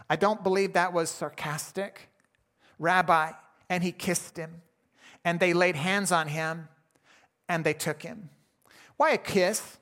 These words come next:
I told the first service, I think that, uh, I think there were some mixed feelings that Judas was experiencing.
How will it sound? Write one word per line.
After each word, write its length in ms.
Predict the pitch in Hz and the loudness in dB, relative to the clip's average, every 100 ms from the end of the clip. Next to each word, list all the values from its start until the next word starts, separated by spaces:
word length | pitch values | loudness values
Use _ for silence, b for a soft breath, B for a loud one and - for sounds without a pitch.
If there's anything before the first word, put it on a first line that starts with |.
| _ _ | _ _
I 360 | - - - | -20 -20 -6
told 180 | - 240 | 0 0
the 40 | |
first 320 | 170 208 196 - | 2 2 2 0
service, 240 | 170 165 | -2 -2
I 60 | 190 | -2
think 240 | 247 240 | -2 2
that, 440 | 196 185 - - - | 2 2 -4 -12 0
uh, 400 | 175 170 160 175 - - _ _ _ B B | 4 6 6 0 -8 -20 _ _ _ B B
I 60 | |
think 200 | 185 285 | -4 0
there 80 | 269 | 2
were 60 | 240 | 2
some 220 | - 175 | 2 -2
mixed 260 | 208 - - | -2 -4 -2
feelings 400 | 196 180 160 156 | 0 0 -2 -2
that 120 | 156 | -4
Judas 360 | - 165 156 170 | -2 -2 -2 -4
was 140 | 156 | -6
experiencing. 840 | 160 - 160 151 151 - 160 180 | -8 -6 -2 -2 -4 -10 -12 -14